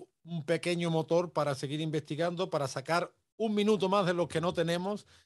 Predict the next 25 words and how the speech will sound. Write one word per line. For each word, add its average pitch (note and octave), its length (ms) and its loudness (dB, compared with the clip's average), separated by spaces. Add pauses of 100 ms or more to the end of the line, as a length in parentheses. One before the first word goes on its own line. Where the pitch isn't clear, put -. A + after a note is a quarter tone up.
y E3 140 -4
para D3+ 220 2
seguir D3 320 -4
con D3 200 -8
esta C#3+ 400 -4
labor C#3 520 -2
en C3 200 -6
pro C#3+ 280 -2
de C3 160 -4
la B2 120 -6
historia B2+ 560 -6
hispánica, C#3+ 640 -6
de C3 120 -8
la B2 60 -8
historia C#3+ 360 -4
de C3+ 140 -4
millones C3+ 440 -2
de C#3 100 -4
personas C#3 580 -8 (340)
unidos E3+ 480 2
a C#3 80 0
ambos C3+ 260 -2
lados A#2 200 -4
del G#2+ 100 -6
Atlántico. F#2+ 420 -14